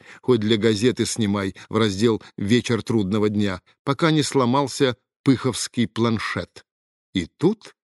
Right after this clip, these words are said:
началось. Вначале Пыхов, упитанный товарищ с рыхлым румяным лицом повара из рекламной кондитерской сети "Сластёна", принялся планшет чинить.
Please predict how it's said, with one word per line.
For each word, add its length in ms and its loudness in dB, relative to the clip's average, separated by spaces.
началось. 760 -6
Вначале 520 2
Пыхов, 600 -2
упитанный 560 0
товарищ 560 0
с 120 -4
рыхлым 400 2
румяным 440 2
лицом 400 0
повара 480 2
из 160 2
рекламной 480 2
кондитерской 800 0
сети 420 -2
"Сластёна", 800 -2
принялся 480 2
планшет 540 0
чинить. 640 -2